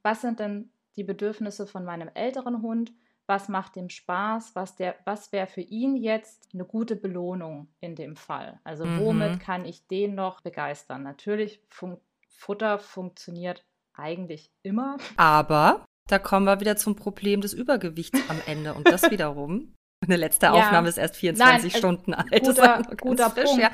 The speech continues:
Speaker 1: Natürlich muss ich dann
Speaker 2: <laughs> Ja.
Speaker 1: halt eben auch bei älteren
Speaker 2: Ja.
Speaker 1: Hunden schauen, die neigen halt schneller dazu, zu viel was auf den Rippen zu haben, was halt eben bei deren Gelenke dann halt noch mal, sag ich mal, schlimmer ist.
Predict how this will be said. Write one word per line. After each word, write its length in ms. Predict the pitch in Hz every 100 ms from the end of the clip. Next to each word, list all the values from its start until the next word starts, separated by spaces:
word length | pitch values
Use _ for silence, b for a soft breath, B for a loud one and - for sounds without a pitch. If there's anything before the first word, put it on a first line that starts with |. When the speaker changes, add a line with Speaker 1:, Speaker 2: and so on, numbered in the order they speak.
| -
Speaker 1:
Natürlich 520 | 208 254 262 247 247
muss 180 | 233 220
ich 60 | -
dann 100 | 208
Speaker 2:
<laughs> 40 |
Ja. 40 |
Speaker 1:
halt 120 | 208 202
eben 180 | 208 208
auch 120 | 196
bei 100 | 185
älteren 320 | 196 214 196
Speaker 2:
Ja. 60 | 202
Speaker 1:
Hunden 260 | 208 202
schauen, 400 | - 202 208 214 -
die 160 | - 196
neigen 360 | 190 202 208
halt 180 | 190 180
schneller 380 | - 190 185 185
dazu, 640 | 175 175 - 180 175 175 - _ _ _ _ _ _
zu 140 | _ 170
viel 460 | - 208 208 220 220
was 180 | 208
auf 140 | - 202
den 140 | 196
Rippen 240 | 196 208 214
zu 200 | - 202
haben, 240 | 208 202
was 160 | 180 175
halt 200 | 175 170
eben 380 | 180 170 175 170
bei 120 | 175 165
deren 320 | 160 165 165
Gelenke 440 | 160 160 170 180
dann 200 | 165 165
halt 240 | 160 156 170
noch 340 | 170 196 -
mal, 400 | 202 185 180 180 _ _ _ _
sag 180 | - 165
ich 80 | -
mal, 100 | 156
schlimmer 460 | - 185 202 233
ist. 320 | 226 254 247